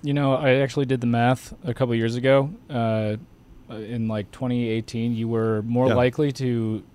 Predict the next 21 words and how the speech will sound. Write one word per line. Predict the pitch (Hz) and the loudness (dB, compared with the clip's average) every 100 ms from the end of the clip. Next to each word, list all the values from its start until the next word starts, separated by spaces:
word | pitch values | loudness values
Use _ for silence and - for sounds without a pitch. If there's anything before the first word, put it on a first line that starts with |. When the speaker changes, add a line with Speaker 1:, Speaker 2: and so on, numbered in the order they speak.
| - | -14
Speaker 1:
have | 113 123 113 | -6 -4 -2
autism | 113 117 156 139 143 143 | 0 0 0 -2 0 0
than | 120 | 0
you | 110 | 0
were | 113 | -2
to | |
get | 107 85 | -2 -6
shot | - 117 101 | -4 -2 -2
in | 120 | -4
the | 107 | -8
city | 95 113 104 | -8 -6 -6
of | 92 | -8
Detroit. | 92 98 90 - _ _ _ _ _ _ - _ _ _ _ _ - | -10 -10 -12 -16 _ _ _ _ _ _ -20 _ _ _ _ _ -4
Speaker 2:
I | |
mean, | 135 131 | 0 2
think | 156 | 0
about | 110 87 | -2 -4
that. | - _ _ _ _ _ - - | -14 _ _ _ _ _ -20 -6
Think | 156 | 0
about | 123 95 | 0 0
that. | 82 | -6